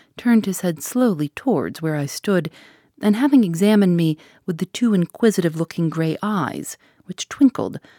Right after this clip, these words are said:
under a pair of bushy brows, said solemnly and in a bass voice, "Her size is small. What is her age?"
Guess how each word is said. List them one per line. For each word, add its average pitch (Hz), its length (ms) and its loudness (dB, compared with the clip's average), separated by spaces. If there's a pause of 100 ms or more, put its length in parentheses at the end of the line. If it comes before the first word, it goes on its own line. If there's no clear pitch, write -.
(140)
under 160 160 -6
a 151 60 -6
pair 185 280 -6
of 143 160 -6
bushy 160 300 -6
brows, 151 600 -2 (420)
said 208 300 -4
solemnly 170 680 -2 (160)
and 165 100 0
in 160 120 2
a - 20 0
bass 170 380 -2
voice, 165 500 -2 (880)
"Her 180 140 -6
size 233 380 -2
is 165 80 -2
small. - 560 0 (480)
What 185 240 -2
is 254 140 -4
her 208 120 -2
age?" - 500 -6